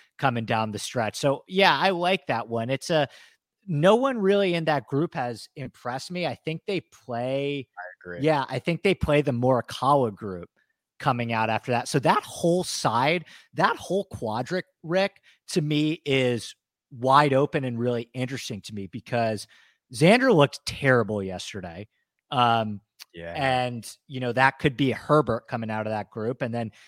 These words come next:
Speaker 1: it's gonna be Connors or Noren. Um, and then we've got that Sergio Morikawa group as well, which I probably feel the best out of. But that's a really interesting quadrant. I think there's some, some, probably some decent live betting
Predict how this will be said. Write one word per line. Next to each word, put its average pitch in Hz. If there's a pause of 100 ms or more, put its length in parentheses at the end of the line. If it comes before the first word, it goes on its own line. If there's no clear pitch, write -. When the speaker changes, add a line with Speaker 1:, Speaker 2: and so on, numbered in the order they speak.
(120)
Speaker 1:
it's -
gonna 139
be 123
Connors 127
or 117
Noren. 117 (360)
Um, 123
and 131
then 131
we've 127
got 131
that 147
Sergio 139
Morikawa 123 (360)
group 147
as 110
well, 139
which 117
I 120
probably 123
feel 123
the 104
best 123
out 107
of. 101
But 117
that's 165
a 196
really 131 (380)
interesting 143
quadrant. 120
I 107
think 120
there's 123
some, 120
some, -
probably 156
some 160
decent 135
live 110
betting 104